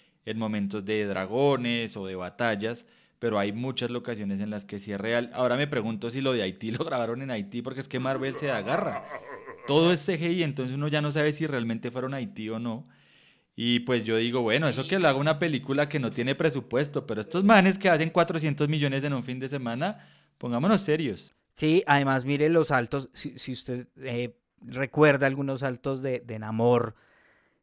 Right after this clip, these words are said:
Speaker 2: se ve chistoso, o sea, como la caída de él y como esos saltos grandes volando, o sea, como que uno dice,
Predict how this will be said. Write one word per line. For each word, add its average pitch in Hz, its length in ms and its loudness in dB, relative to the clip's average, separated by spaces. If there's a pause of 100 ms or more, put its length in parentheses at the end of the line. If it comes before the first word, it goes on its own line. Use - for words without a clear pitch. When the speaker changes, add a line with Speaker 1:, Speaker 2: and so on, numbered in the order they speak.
Speaker 2:
se - 180 -6
ve 113 680 0 (120)
chistoso, 190 500 4
o 131 40 0
sea, 113 380 -2
como 127 160 -8
la 120 120 -4
caída 120 480 0
de 135 540 -2
él 135 140 -6
y 127 260 -8
como 120 220 -10
esos 131 160 -6
saltos 143 380 -2
grandes 139 580 2
volando, 120 480 -2
o 113 40 -8
sea, 120 120 -8
como 113 200 -16
que 113 100 -14
uno 110 100 -8
dice, 120 340 -8